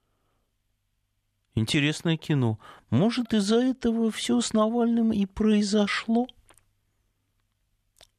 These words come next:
Те-, наши стучатся во все их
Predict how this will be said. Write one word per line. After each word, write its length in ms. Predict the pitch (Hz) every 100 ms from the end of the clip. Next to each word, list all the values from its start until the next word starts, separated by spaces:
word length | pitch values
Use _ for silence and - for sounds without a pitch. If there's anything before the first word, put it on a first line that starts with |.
| _ _ _ _ _ - _
Те-, 140 | -
наши 720 | 107 131 269 - - 247 240 - _ _ _ _ _ _ _ -
стучатся 760 | - - 156 - 196 214 - 202
во 580 | 190 180 160 98 120
все 260 | 127 - 196
их 600 | - 139 117 - - -